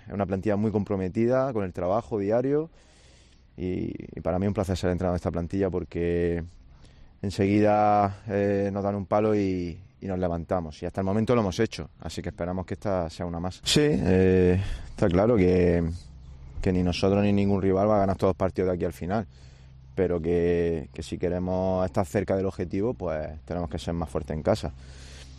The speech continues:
Lo más positivo que ahora jugamos fuera, que es una semana nueva, que siempre hay semana de revancha y,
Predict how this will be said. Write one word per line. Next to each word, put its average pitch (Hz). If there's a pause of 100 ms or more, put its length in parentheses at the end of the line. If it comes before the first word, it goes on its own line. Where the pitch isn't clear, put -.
(120)
Lo 107
más 120
positivo 117
que 101
ahora 104
jugamos 104
fuera, 139 (500)
que 101
es 101
una 101
semana 98
nueva, 120
que 107
siempre 98
hay 92 (160)
semana 101
de 98
revancha 107
y, 87